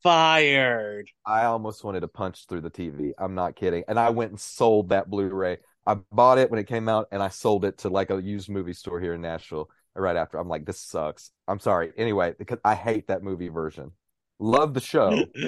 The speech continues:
Speaker 1: <laughs>
Speaker 2: Anyway, but, and Russell Crowe was the <laughs> main reason I hated it. Uh, anyway, so he's at least better than that. No,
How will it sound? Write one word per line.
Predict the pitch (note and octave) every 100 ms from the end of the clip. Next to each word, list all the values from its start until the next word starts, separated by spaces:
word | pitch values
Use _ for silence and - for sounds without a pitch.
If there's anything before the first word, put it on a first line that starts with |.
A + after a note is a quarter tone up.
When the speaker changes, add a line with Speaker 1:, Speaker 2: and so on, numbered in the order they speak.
| - -
Speaker 1:
<laughs> | G#3 D#4 - F3 - D#3 C3 F#3+ F#3 - F3 F#3 _ F3
Speaker 2:
Anyway, | A#3+ C#4+ D4 C4 A3+ F3+ D#3+ D3 D3
but, | D3 D3+
and | C#3+ D3+
Russell | E3+ E3
Crowe | - F3 E3
was | D#3
the | E3+ F3+ -
<laughs> |
main | G#3+ E3+
reason | G3+ - - G3+
I | D3+ B2+
hated | C3+ C#3 G#2 E2+
it. | E2+ _ _ _ _ _ _ _
Uh, | A#2+ A#2 A2 G#2+ G2 G2+ G#2 _ _ _ -
anyway, | C3 E3 G#2+ E2+ D2 F2 _ _ _
so | - D#3+ C#3 B2+
he's | C#3 F3 D3+
at | D3
least | D#3 C3
better | C#3+ C#3
than | A2+
that. | A#2+ G#2+
No, | D3+ F3 C#3+